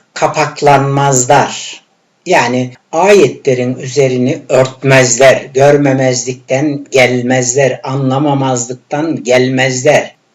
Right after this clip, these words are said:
Ayetlere karşı son derece duyarlı, ayetler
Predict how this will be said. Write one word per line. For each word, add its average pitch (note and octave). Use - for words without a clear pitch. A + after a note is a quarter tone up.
Ayetlere C#3
karşı D#3+
son D#3
derece A2+
duyarlı, C#3+
ayetler C3